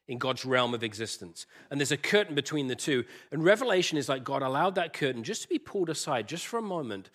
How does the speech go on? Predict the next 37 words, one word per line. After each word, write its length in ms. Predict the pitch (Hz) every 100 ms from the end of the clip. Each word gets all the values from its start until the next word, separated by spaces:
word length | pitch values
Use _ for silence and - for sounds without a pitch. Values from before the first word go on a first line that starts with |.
| - -
so 180 | - 151
the 100 | 147
Apostle 440 | - 240 - 233
John, 380 | 151 165 139 131
who 100 | 131
was 140 | 123
on 100 | 123
the 80 | 120
island 280 | 131 196 214
of 120 | 180
Patmos 460 | - 147 117 110 117
in 60 |
A 120 | 127
D 160 | 165 165
ninety-six, 680 | 151 143 143 - 117 101 - - -
was 160 | 123 123
able 200 | 131 123
to 100 | 110
peer 300 | - 170 165
through 460 | - 131 107 110 - -
and 120 | 107
then 120 | 113 107
write 240 | 139 160
down 200 | 147 135
what 100 | 127
he 60 | 113
saw, 440 | - 117 101 101 - -
and 80 | 107
it's 80 | -
found 300 | - 131 127
for 80 | 123
us 100 | 127
in 80 |
the 60 | 110
book 180 | 101 107
of 100 | 104
Revelation. 520 | 101 101 98 - 95